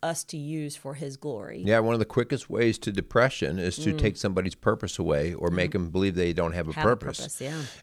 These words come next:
Speaker 2: And so we have to really understand everyone has to have a reason to get up out of bed.
Speaker 1: Mm.
Speaker 2: And, uh, we also have to be really careful at how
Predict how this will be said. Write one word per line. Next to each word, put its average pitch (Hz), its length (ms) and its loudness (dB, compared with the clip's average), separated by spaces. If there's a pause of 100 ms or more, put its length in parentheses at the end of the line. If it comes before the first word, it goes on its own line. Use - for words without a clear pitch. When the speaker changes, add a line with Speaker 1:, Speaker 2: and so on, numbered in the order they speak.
Speaker 2:
And 92 220 0
so 101 240 8
we 92 220 4
have 95 100 2
to 101 80 -2
really 101 260 4
understand 95 680 -2
everyone 101 500 -2
has 95 300 -4
to 104 80 -6
have 95 100 -2
a 87 60 -6
reason 90 420 -4
to 82 60 -4
get 87 220 0
up 87 200 -4
out 85 140 0
of 73 100 -8
bed. 85 360 2
Speaker 1:
Mm. 170 440 -6
Speaker 2:
And, 98 320 2
uh, 67 120 -4
we 107 180 2
also 117 500 4
have 98 140 0
to 98 60 -10
be 90 120 0
really 104 500 2
careful 107 580 0
at 98 220 0
how 113 640 2